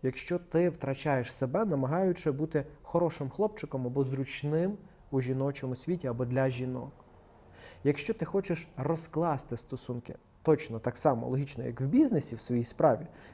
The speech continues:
типу от раз, два, три, то ми якраз це робимо в нашому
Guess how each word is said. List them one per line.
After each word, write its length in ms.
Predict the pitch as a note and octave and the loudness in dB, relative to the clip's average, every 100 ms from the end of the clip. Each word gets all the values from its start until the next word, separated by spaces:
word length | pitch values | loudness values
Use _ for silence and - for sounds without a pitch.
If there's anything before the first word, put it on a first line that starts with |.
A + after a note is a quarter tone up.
| - | -2
типу 240 | C3 A2+ | -2 0
от 160 | A2 - | -2 8
раз, 220 | C3+ A#2 | 10 10
два, 200 | A#2 A#2+ | 8 4
три, 280 | - A3 D4 - - - - - - - | 8 6 6 -2 -20 -20 -20 -20 -20 -10
то 100 | - | -4
ми 140 | C#3 F3+ | -2 0
якраз 340 | C#3 C3+ C#3 | -2 -2 -4
це 160 | - C#3 | 0 2
робимо 320 | C#3+ B2 A#2+ | 2 0 -2
в 80 | A2+ | 2
нашому 400 | B2 - A2+ | 0 0 -8